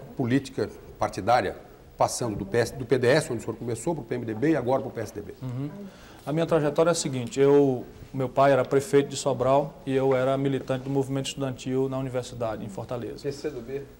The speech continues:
Speaker 2: Não, P C B. Vinculado, não era, nunca tive carteirinha, não. Só aproximação, era mais esquerda católica, um grupo
Speaker 1: E o senhor nunca foi um comunista de carteirinha?
Speaker 2: Não,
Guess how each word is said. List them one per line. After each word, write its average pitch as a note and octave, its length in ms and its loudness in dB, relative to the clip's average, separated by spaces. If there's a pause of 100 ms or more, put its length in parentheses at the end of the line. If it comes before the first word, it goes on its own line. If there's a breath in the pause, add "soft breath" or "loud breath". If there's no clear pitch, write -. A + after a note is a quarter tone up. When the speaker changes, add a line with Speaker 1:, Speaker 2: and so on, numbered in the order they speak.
(140)
Speaker 2:
Não, B2 160 -2
P C3+ 160 2
C C3+ 160 -2
B. A2+ 220 -6 (200)
Vinculado, D#3+ 460 4
não C3+ 80 -2
era, C#3+ 100 -2
nunca D3+ 200 -4
tive C#3+ 220 -2
carteirinha, B2 500 -2
não. G#2 220 -12
Só D3 360 -10
aproximação, B2+ 540 -2
era D#3+ 100 2
mais E3 200 2
esquerda D3 340 0
católica, C3+ 500 0
um B2 80 -8
grupo B2 340 -2
Speaker 1:
E A2 40 -2
o G#2+ 40 -2
senhor C#3+ 160 4
nunca D#3 180 4
foi D3+ 160 0
um - 20 -2
comunista C3 380 -2
de A2 60 -6
carteirinha? G#2 440 -4
Speaker 2:
Não, B2 260 -2